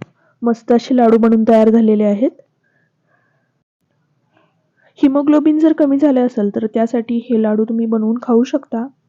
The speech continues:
तुम्ही बघू शकताय अगदी सहजपणे हे लाडू वळले जात आहेत, कोणताही त्रास होत नाहीये.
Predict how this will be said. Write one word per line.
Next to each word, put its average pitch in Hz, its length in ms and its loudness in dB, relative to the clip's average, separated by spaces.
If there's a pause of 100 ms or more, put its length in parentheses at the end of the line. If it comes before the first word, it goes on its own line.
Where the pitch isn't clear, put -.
(2000)
तुम्ही 339 180 4
बघू 320 260 2
शकताय 277 460 -2
अगदी 262 240 0
सहजपणे 285 540 0
हे 277 160 -2
लाडू 254 240 2
वळले 233 380 2
जात 247 260 -2
आहेत, 220 420 -6 (280)
कोणताही 240 380 0
त्रास 277 320 -2
होत 269 200 0
नाहीये. 240 380 0